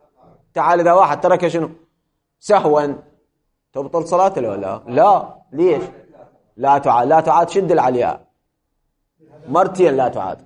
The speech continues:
صدر الرواية يدل عليه، ذيل الرواية يدل عليه. صراحة وظهورا، إذا تتذكرون تقدم شلون؟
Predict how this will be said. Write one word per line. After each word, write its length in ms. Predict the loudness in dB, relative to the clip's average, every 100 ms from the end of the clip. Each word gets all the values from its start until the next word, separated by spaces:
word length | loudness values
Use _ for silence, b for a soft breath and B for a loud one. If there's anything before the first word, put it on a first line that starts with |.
| _ -20 -20
صدر 380 | -2 2 4 4
الرواية 340 | 6 6 6
يدل 200 | 4 2
عليه، 320 | 4 6 4 4
ذيل 320 | 2 2 0
الرواية 280 | -2 0 0
يدل 200 | -2 -6
عليه. 420 | -10 -12 -14 -16 _ _ _
صراحة 800 | 0 4 4 4 2 2 2 4
وظهورا، 560 | 2 2 2 2 2
إذا 260 | 0 2 0
تتذكرون 520 | 0 -4 -6 -4 -6
تقدم 360 | -6 -6 -6 -8
شلون؟ 520 | -2 0 0 -4